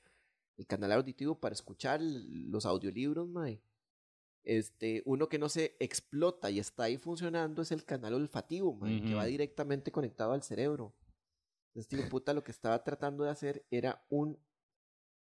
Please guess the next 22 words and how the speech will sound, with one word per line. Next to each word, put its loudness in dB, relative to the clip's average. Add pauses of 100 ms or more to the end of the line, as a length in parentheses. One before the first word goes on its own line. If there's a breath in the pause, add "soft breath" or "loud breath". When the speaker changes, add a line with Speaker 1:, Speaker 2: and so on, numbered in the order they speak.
Speaker 1:
era 2
un -2
artista -2 (360)
que 4
además 2
era 0
inventor -2
y -2
estaba 0
tratando 0
de 2
vender 0
la 0
idea 0 (640)
sin -2
haberlo -2
fabricado -2 (320)
de 0
un 0 (120)
feromonómetro, 0
un -6
feromonófono. 0